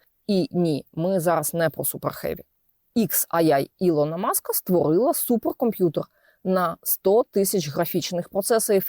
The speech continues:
Nvidia H двісті Blackwell всього за дев'ятнадцять днів. Зазвичай це займає роки,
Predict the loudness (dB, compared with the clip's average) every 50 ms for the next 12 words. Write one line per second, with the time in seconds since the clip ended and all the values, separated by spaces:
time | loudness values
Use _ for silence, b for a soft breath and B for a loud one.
0 | -4 -2 0 2 4 4 4 4 4 2 2 0 0 2 2 4 4 2 0 -2
1 | 0 0 0 0 -2 -2 -2 -2 2 2 2 2 2 2 2 2 2 2 0 _
2 | _ _ -6 -2 0 0 2 2 2 2 2 2 2 0 0 -2 -4 _ -2 0
3 | 2 2 2 2 0 0 -2 -2 -4 -2 -2 -2 -4 -4 -4 -4 -6 -8 -10 -12
4 | -16 _ _ _ _ _ 0 2 2 4 4 2 2 0 0 0 0 0 0 2
5 | 2 2 4 4 2 2 2 2 0 0 2 2 2 2 2 2 0 0 0 0
6 | 2 0 0